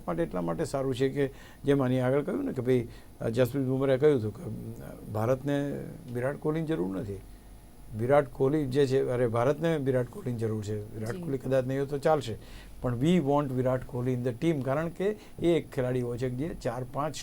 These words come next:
Speaker 1: ટૂર અહીંની કરી છે અને અહીંયા સૌથી વધારે રન બનાવે છે. તો very good. આ ચાર મેચો જોવાની બહુ જ મજા આવશે.
Speaker 2: બિલકુલ. અ, અશોકભાઈ, આમ તો કાર્યક્રમ હવે અંત તરફ છે, પણ તેમ છતાં એક સવાલ,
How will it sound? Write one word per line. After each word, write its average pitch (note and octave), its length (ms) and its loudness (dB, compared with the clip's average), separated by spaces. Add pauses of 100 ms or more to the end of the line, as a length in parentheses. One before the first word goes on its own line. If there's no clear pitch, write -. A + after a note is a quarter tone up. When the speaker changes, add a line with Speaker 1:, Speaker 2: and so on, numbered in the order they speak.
Speaker 1:
ટૂર C#3 200 0
અહીંની C3+ 200 2
કરી C#3+ 300 2
છે F#3+ 120 4
અને C#3 360 -4
અહીંયા C3 240 4
સૌથી B2+ 360 -2
વધારે D#3+ 300 -4
રન B2+ 240 -2
બનાવે G#2+ 320 -6
છે. A2 80 -12 (400)
તો A#3 200 -2
very F#3+ 200 2
good. - 380 -4
આ D3+ 100 -2
ચાર D3+ 260 0
મેચો D#3 280 -2
જોવાની C3+ 280 -4
બહુ D#3 180 -2
જ F3+ 40 -4
મજા C#3 240 -6
આવશે. - 400 -12 (380)
Speaker 2:
બિલકુલ. A3+ 280 4
અ, G#3+ 400 8
અશોકભાઈ, D4 380 6
આમ C#4 180 6
તો C#4+ 240 0
કાર્યક્રમ A3+ 440 4
હવે A3 160 2
અંત G#3+ 180 4
તરફ A3 220 4
છે, B3 100 -2
પણ C4 160 2
તેમ A#3+ 280 4
છતાં A#3+ 160 4
એક A3+ 120 4
સવાલ, G3+ 420 6